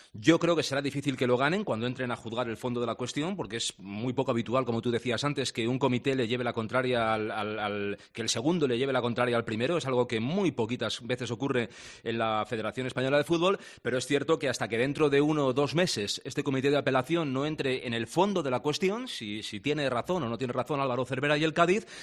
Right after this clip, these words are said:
pues de momento no hay sanción y él puede ir dirigiendo partidos. Em, lo que denota esto, Joseba, es que, em, esta especie de,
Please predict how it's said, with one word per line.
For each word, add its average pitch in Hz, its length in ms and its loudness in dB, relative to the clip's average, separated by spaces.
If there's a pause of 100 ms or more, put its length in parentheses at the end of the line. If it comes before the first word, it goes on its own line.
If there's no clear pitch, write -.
(180)
pues 113 160 0
de 107 60 -4
momento 123 280 -2
no 120 80 -2
hay 120 60 -2
sanción 139 420 0 (280)
y 117 140 2
él 123 100 0
puede 123 200 2
ir 127 80 2
dirigiendo 120 380 -2
partidos. 101 440 -4 (220)
Em, 113 600 -2 (160)
lo 131 260 0
que 127 120 -2
denota 208 340 2
esto, 196 400 0
Joseba, 170 500 -4 (120)
es 151 260 -4
que, 175 440 -2 (120)
em, 113 680 -4 (500)
esta - 200 -6
especie 202 340 0
de, 156 840 0